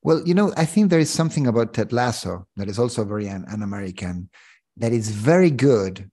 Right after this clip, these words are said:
and is put there, that is, he has a low self-esteem. But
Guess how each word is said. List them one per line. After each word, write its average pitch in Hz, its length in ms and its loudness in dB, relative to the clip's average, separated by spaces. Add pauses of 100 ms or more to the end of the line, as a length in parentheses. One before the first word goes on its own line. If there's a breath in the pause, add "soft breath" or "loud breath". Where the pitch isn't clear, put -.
and 98 160 -6
is 95 80 -10
put 101 220 -4
there, 92 220 -6
that 98 140 -6
is, 110 200 -4 (140)
he 135 180 -2
has 127 220 0
a 127 60 2
low 113 340 2
self-esteem. 92 960 -6 (1700 soft breath)
But 147 200 0